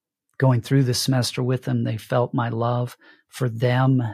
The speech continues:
and what I hope they can become. But I tell them very honestly that while I love them, I actually teach the class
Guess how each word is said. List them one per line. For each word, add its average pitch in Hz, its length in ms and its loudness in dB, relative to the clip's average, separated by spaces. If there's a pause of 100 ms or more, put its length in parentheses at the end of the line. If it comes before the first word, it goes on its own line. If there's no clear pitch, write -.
(160)
and 123 320 -4
what 120 180 -4
I 117 120 -2
hope 123 340 -4
they 127 160 -2
can 135 280 0
become. 131 560 0 (520)
But 123 220 2
I 117 200 -6
tell 120 260 -2
them 117 340 -4 (400)
very 127 300 4
honestly 113 920 -4
that 117 440 -10 (1160)
while 120 200 4
I 113 100 0
love 117 320 0
them, 110 520 -2 (1300)
I 123 160 0
actually 120 580 -4
teach - 400 0
the 117 140 -6
class 113 800 -2